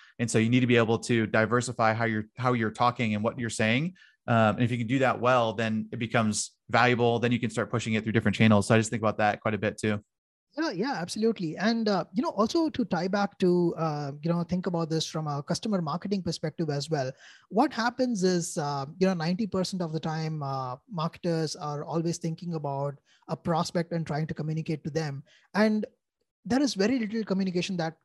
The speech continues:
Speaker 2: happens, to, you know, that's helping your existing customers, right? So, um, many a time, again, as I said, uh, you could look at different sources, uh, different ways of communicating with them,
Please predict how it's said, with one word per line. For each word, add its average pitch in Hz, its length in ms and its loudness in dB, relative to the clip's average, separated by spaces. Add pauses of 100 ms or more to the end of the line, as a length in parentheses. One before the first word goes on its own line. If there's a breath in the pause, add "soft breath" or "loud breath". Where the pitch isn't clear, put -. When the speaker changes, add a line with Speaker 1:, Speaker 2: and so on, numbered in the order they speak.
(140)
Speaker 2:
happens, 175 680 -4 (200)
to, - 120 -10
you 175 120 0
know, 170 100 2
that's 165 220 -4
helping 165 340 -2
your 160 160 -2
existing 151 500 -6
customers, 131 560 -10
right? 156 240 -4 (400 loud breath)
So, 220 480 8
um, 180 400 4
many 233 240 2
a 254 40 -2
time, 214 320 0
again, 185 280 0
as 175 160 -8
I 180 40 -8
said, 175 400 -4
uh, 170 260 0 (140)
you 214 160 4
could 208 140 2
look 226 120 4
at 196 140 2
different 170 320 -2
sources, 202 600 0
uh, 170 320 -6
different 165 300 -6
ways 180 160 2
of 175 120 -6
communicating 196 520 -2
with 175 140 -2
them, 170 200 0